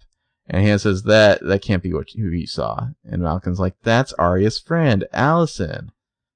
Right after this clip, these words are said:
And Hannah's like, "No, Malcolm, <laughs> that girl is." And then Malcolm cuts her off and says,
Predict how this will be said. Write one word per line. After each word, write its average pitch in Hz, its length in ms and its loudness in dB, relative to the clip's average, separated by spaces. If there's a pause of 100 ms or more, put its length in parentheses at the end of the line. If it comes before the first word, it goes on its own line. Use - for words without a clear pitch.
(120)
And - 100 -10
Hannah's 87 140 -4
like, 92 160 -2
"No, 120 500 2
Malcolm, 98 460 2
<laughs> 110 40 2
that 127 240 2
girl 107 420 2
is." 92 340 0
And 87 120 -4
then 90 120 -2
Malcolm 90 300 -6
cuts - 240 -10
her 78 120 -6
off 82 300 -4
and 113 160 -12
says, - 380 -8